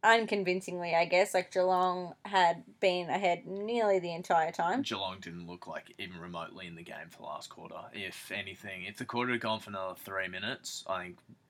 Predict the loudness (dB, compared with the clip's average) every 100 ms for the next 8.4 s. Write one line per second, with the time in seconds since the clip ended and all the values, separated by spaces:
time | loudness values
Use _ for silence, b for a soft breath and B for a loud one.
0 | -8 -8 -8 -12 -10 -8 -6 -4 -6 -6
1 | -12 -8 -8 -10 -16 _ _ _ _ _
2 | _ -2 0 0 -4 -8 -8 -2 0 0
3 | -4 -6 -6 -4 -2 -2 -4 -8 -2 0
4 | 0 -4 -6 -4 -2 -2 -4 -8 -8 -8
5 | -8 -8 -8 -10 -8 -8 -8 -12 -6 -2
6 | 4 6 6 10 12 12 12 10 10 6
7 | 6 2 4 2 0 -4 -2 0 -2 -4
8 | -8 -6 -6